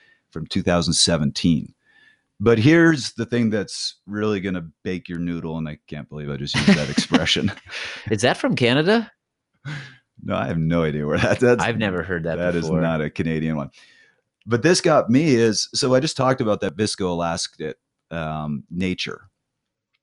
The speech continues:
Speaker 1: of muscles. And certainly when you're talking about running, when you're talking about walking, that's really important. We are designed to really take advantage of that snapback of the elastic. The energy is stored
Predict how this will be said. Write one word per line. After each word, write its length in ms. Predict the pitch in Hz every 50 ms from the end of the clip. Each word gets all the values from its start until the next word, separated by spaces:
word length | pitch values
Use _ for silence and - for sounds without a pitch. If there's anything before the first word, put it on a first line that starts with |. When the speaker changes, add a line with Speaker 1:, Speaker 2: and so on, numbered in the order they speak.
| _ - -
Speaker 1:
of 200 | 90 90 71 78
muscles. 600 | 90 98 110 - - - - - - - - - _ _ _ _ _ _ _ _ _ -
And 180 | 107 107 92 -
certainly 360 | - 143 143 123 131 131 117
when 140 | 110 107 101
you're 100 | 98 98
talking 420 | - 107 101 101 101 - 104 92
about 340 | 87 80 87 87 80 - - - 71
running, 420 | 87 92 92 98 92 82 71 71
when 100 | 73 78
you're 80 | 80 82
talking 200 | 101 87 87 82
about 200 | 82 80 - -
walking, 420 | 82 82 85 90 90 - 78 60
that's 280 | - 73 92 - - -
really 320 | 82 87 87 87 87 78
important. 560 | 76 69 - - 101 110 90 53 57 64 69
We 160 | 82 87 87 87
are 140 | 87 82
designed 500 | 73 82 82 76 87 90 95 95 90 85
to 80 | - 76
really 260 | 80 85 85 82 78
take 240 | - - 85 82 -
advantage 400 | 71 67 82 92 95 95 87 71
of 60 | 80
that 180 | 65 60 - -
snapback 880 | - - - - - 101 95 92 92 - - - 92 73 53 - -
of 80 | 82 73
the 80 | 82 76
elastic. 680 | 67 69 73 78 92 104 - - - _ _ - - _ - - - - - - - - - _ _ _ _ _ _ _ _ _ _ _ _ _
The 500 | - 104 117 120 120 120 120 120 113 - -
energy 420 | 123 135 165 180 170 127 110 104 95
is 140 | 87 80
stored 800 | - - - - - - 127 131 143 139 120 95 80 73 82 101